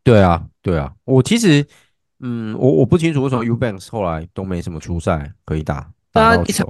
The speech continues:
Speaker 2: 没出赛，你应该就要警觉了。
Speaker 1: 对，应该就要警觉了，因为他其实现在没有挂任何伤号，然后他最后一次出赛
Speaker 2: 嗯。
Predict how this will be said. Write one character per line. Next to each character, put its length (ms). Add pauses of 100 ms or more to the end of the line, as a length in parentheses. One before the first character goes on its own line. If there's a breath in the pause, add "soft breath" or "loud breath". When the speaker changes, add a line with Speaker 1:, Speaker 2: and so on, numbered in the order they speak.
Speaker 2:
没 80
出 120
赛， 160
你 120
应 80
该 120
就 120
要 160
警 180
觉 200
了。 200
Speaker 1:
对， 340
应 120
该 160
就 80
要 180
警 180
觉 200
了， 160
因 100
为 100
他 220
其 260
实 200
现 100
在 60
没 100
有 80
挂 180
任 140
何 100
伤 280
号， 220
然 100
后 40
他 120
最 280
后 200
一 80
次 160
出 200
赛 280
Speaker 2:
嗯。 20